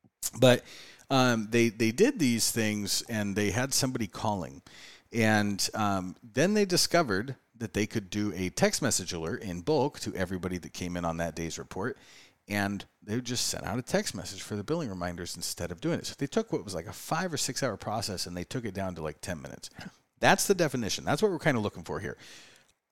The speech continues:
Automating repetitive tasks. Take all your repetitive tasks, see what technology is out there. You'll be surprised. There's a lot of technology available to us now. Uh, and you can likely find a technology to eliminate the, um,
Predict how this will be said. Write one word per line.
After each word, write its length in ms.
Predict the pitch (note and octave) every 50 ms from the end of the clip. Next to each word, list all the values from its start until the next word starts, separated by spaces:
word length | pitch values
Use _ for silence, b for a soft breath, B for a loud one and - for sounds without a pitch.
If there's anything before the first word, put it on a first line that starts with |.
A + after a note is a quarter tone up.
| _ _ _ _ _
Automating 720 | - - C3+ D#3+ F3+ F#3 F3+ F3 E3+ E3 E3 E3+ F3 D#3+ - - _ A2
repetitive 800 | G#2+ G#2+ G2 - - - - D#3 C#3+ B2+ B2+ B2+ A#2+ A#2 - - _ _ _ _
tasks. 640 | - - A#2 G2+ C#2+ - - - - - - - - - _ _ _ _ _ _ _ _ _ _ _ _ _
Take 200 | - - G2 - -
all 220 | - - G#2+ C#3 E3+
your 140 | F#3+ G3 G3
repetitive 420 | F#3 - - F3 D3+ C#3+ C3+ B2
tasks, 340 | - - G#2 F#2 G2 - -
see 200 | - - C#3+ F3
what 180 | G#3 G#3 D#3+
technology 560 | - D#3 C3+ - - A2 A2 A2 G2+ F#2+ G2+ F#2+
is 100 | F2 F#2+
out 180 | F2 E2 -
there. 100 | - E2+
You'll 180 | E2+ F2+ A#2+ E3
be 140 | F#3+ B3 A3+
surprised. 680 | - - - - - D3 A2 - - - - - -
There's 140 | F2 F2 F#2
a 40 |
lot 440 | D#2+ D2+ F2+ G2 A2+ B2+ C3 D3 D#3+
of 80 | D3 -
technology 500 | - B2+ - - G#2+ G2+ G2 F2+ F#2+ F#2
available 360 | E2+ F#2 F2 F#2 F#2 E2 E2
to 120 | - - C#2+
us 140 | C#2+ - -
now. 220 | D#2 C#2+ C2+ - B B B B B B B B B _ _ -
Uh, 220 | F#2+ F#2 F2 E2+
and 160 | - G2+ F#2 F#2
you 100 | B2+ F3+
can 140 | - G#3
likely 320 | E3 C#3 D3 E3 - F3 D3+
find 240 | - - B2 B2+ A#2
a 40 |
technology 600 | - - G#2+ - - G2 F#2+ G2+ G2+ F2 - F2
to 320 | E2 - - G2+ F#2 F#2 F2+ -
eliminate 600 | E2+ E2 F2 F2+ G2+ G2 F2+ E2 E2 - - E2
the, 260 | E2 D#2 D#2 C#2 -
um, 340 | D2+ D#2 E2 E2 D#2+ D#2+